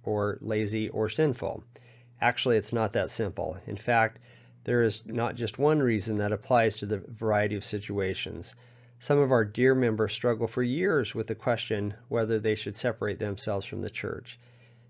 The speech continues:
In this church that honors personal agency so strongly, that was restored by a young man who asked questions and sought answers, we respect those who honestly search for truth.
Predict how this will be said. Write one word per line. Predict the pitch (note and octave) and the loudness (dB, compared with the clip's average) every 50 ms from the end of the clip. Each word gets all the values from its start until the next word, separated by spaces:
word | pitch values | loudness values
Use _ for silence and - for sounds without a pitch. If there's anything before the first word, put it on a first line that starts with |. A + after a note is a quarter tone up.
| _ - | _ -2
In | B2 C3 | 2 4
this | D3+ D#3+ D#3 | 4 4 2
church | - - D#3 D3+ C#3+ - - | 2 6 6 6 6 6 2
that | C3 A#2+ - | -2 -2 -2
honors | - A2+ A#2 A#2 A2+ - - | -2 -2 0 0 0 -2 -4
personal | - - C3 C3 - - E3 D#3 | -4 -2 -2 -2 0 -2 -2 -2
agency | - B2+ B2+ A2+ A#2+ G2 - - B2+ A#2 | 0 0 0 0 -2 -4 -4 -4 -2 -2
so | G#2+ - C3+ C#3+ | 0 0 0 0
strongly, | D3+ - - F#3 F3 D#3+ C#3 A2+ G2 F#2 F#2+ A2 A#2+ - - - - - - - - _ _ _ - | 0 0 2 2 4 4 4 2 2 0 0 -2 -4 -6 -12 -20 -20 -20 -20 -20 -20 _ _ _ -4
that | A2+ A2 E2+ | -2 0 0
was | A2 A2 G#2 | 0 0 0
restored | A#2+ A2 - - C3+ C3 B2+ B2 | -2 -2 0 0 2 2 4 4
by | B2+ A#2+ A#2 | 4 4 6
a | A#2 | 6
young | A#2 A#2+ B2+ C3 | 4 4 4 4
man | B2+ A#2 A2 A2 G#2+ | 4 4 2 2 0
who | A#2 A2+ - | 0 -2 -2
asked | - A2 B2 - - - - | 0 2 2 2 0 -2 -2
questions | - A#2+ G#2+ G2+ - - A2+ G#2+ G#2 G#2+ | 0 0 0 0 0 -4 -4 -4 -2 -2
and | A2 G#2 | -4 -4
sought | - - - G3 - - C3 | -2 -2 0 0 0 0 0
answers, | A2+ G#2 G2 - - G#2+ G2+ G2+ A#2+ A#2+ - - - - - - - - | -2 -2 -2 -4 -2 -2 0 -2 -2 -4 -8 -16 -20 -20 -20 -20 -10 -4
we | A#2 A#2+ A#2+ | -2 0 2
respect | A#2+ A#2 A2+ - - - C3+ C3 C3 - - - - - - - - - - - | 2 2 0 -2 0 2 2 2 2 0 -6 -16 -18 -18 -20 -20 -20 -20 -8 -2
those | - A#2+ A#2 A2+ - | 0 2 2 2 0
who | - B2 A2 - | -2 -4 -4 -4
honestly | A#2+ A#2+ B2+ C#3 D3 C#3 - - C#3+ C3+ | -2 -2 0 0 0 -2 -2 -2 -4 -4
search | - - B2+ A#2 G2+ - | -2 -2 -2 -4 -4 -4
for | - - A2+ | -6 -8 -8
truth. | - - - A2 G2 F#2+ F2+ - | -6 -4 -2 -2 -2 -2 -4 -6